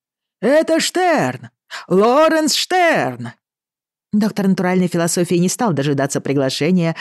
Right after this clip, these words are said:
и потащил меня к склону, где стоял овечий пастырь. Животное, цепко схваченное жесткой рукой сеньора, делало попытки вырваться, так что он мог смотреть на нас только в полглаза. Сеньор Фогден был немногим выше меня,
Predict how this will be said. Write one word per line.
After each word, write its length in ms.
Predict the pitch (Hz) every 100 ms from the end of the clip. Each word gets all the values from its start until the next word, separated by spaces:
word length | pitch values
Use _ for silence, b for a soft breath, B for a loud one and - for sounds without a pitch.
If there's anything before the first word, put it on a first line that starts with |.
| B B
и 100 | 302
потащил 420 | 277 214 190 226
меня 160 | 185 170
к 60 | -
склону, 420 | - 143 135 139
где 180 | 147 143
стоял 360 | - 131 143
овечий 420 | 160 135 135 143
пастырь. 640 | 139 123 - - 117 127 - _ _ _ _ _ -
Животное, 520 | 160 156 185 139 -
цепко 320 | - 135 139
схваченное 520 | - 135 135 147 135
жесткой 360 | 135 143 - 139
рукой 260 | 143 135
сеньора, 580 | 143 139 143 147 175 147 B B B
делало 340 | 254 269 233 214
попытки 440 | 185 185 180 170
вырваться, 680 | 147 139 127 123 131 - 131 _ _ _
так 140 | - 269
что 180 | - 220
он 100 | 202
мог 160 | 202
смотреть 420 | - 165 170 185
на 100 | 175
нас 220 | 156 156 -
только 300 | 151 147 143
в 100 | -
полглаза. 720 | 143 139 131 117 101 98 - _ _ _ _ _ _
Сеньор 380 | - 233 214 208
Фогден 440 | - 233 139 143 - -
был 160 | 233
немногим 500 | 214 208 196 185 175
выше 280 | 147 151 -
меня, 440 | 151 147 123 117